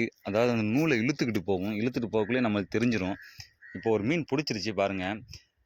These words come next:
இது தூக்கக்குள்ள என்னால எடுக்க முடியல. ஆனா வந்து மேல தூக்கி போட்டோன்னே எடுத்தேன். இந்த மீன் எவ்வளவு வெயிட் இருக்குன்னு சொல்லி நீங்க கமெண்ட் செக்ஷன்ல கமெண்ட் பண்ணுங்க பார்ப்போம். இது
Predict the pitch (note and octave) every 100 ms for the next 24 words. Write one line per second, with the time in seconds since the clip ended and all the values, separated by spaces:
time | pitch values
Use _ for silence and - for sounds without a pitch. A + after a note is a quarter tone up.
0 | - - - G2+ G2 A2 D3+ C#3+ D3+ B2
1 | B2 A2 A#2 B2 F#2+ F2+ F2 A2+ - -
2 | G2+ G#2 G2+ A2 B2+ G#2+ G#2 B2 A2+ A#2
3 | G2+ G2+ A#2 G#2+ F#2+ - F#2 G2+ - -
4 | - - - G2 G2 C3+ E3 A#2+ A#2+ D#3
5 | C#3 A2+ G2 C#3+ - A#2+ A#2 G#2+ A2 A2
6 | G2 F#2+ F#2+ F#2 F2 - - - A2 C3+
7 | A2 - G2 G2 A2 G#2 F#2+ F2 E2+ E2
8 | E2+ F2 - - - - - - _ _
9 | _ - G#2